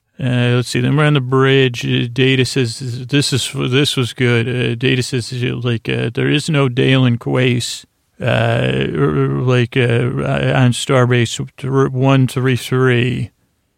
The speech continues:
And, uh, Picard says, "Beverly, you said he was there for six years." And, uh, Data says, "Not, the computer doesn't say that."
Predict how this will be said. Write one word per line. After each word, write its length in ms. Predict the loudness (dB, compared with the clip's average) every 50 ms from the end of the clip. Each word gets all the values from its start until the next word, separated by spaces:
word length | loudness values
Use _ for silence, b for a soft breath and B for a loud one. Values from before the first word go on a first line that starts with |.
| _ _ _ _ _
And, 500 | 0 2 2 4 4 4 4 4 2 2
uh, 360 | 0 -2 -2 -4 -6 -6 -4
Picard 340 | -4 -4 -2 0 0 0 0
says, 160 | -2 -2 -2
"Beverly, 380 | 0 2 2 2 2 2 0 0
you 80 | -2 -2
said 180 | -4 -2 -2
he 80 | 0 0
was 120 | 0 2
there 240 | 2 4 4 4 2
for 160 | 0 0 -4
six 380 | -4 -2 -2 -2 -2 -2 -4 -4
years." 580 | -2 0 2 2 2 2 2 0 -4 -4 -4
And, 320 | -2 -2 0 0 0 0 0
uh, 420 | -2 -2 -2 -2 -4 -4 -4 -6
Data 280 | -4 -2 0 0 0 0
says, 220 | -2 -4 -2 0
"Not, 240 | 0 0 0 0 -2
the 100 | -4 -4
computer 400 | -4 -4 -2 -2 0 0 0 0
doesn't 280 | 0 0 0 -2 -4 -4
say 240 | -4 -4 -4 -4
that." 540 | -4 -4 -4 -4 -4 -4 -4 -6 -8 -12 -14